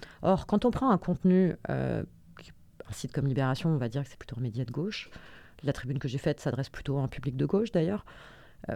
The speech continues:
quand on prend un contenu, euh, pensé, euh, de cette manière et qu'on le jette en pâture à une communauté de personnes qui a peur,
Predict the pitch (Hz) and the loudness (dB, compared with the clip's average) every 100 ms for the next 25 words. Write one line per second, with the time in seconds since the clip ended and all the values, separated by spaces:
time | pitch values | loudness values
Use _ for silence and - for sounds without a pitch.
0 | - - 180 226 294 196 - 180 202 202 | -4 -2 0 4 6 4 4 4 6 8
1 | 202 160 135 175 165 - 185 185 139 147 | 8 6 2 0 0 2 4 4 2 -2
2 | - 170 165 170 180 185 - 170 180 180 | -2 0 2 4 4 4 0 0 2 4
3 | 175 233 180 165 175 - 202 214 - 165 | 4 4 2 2 0 2 2 4 2 2
4 | 160 165 156 185 196 185 202 175 170 160 | 2 2 2 6 6 6 4 4 2 0
5 | - 175 170 131 120 - 220 269 - | 2 0 0 -2 -2 2 2 2 -6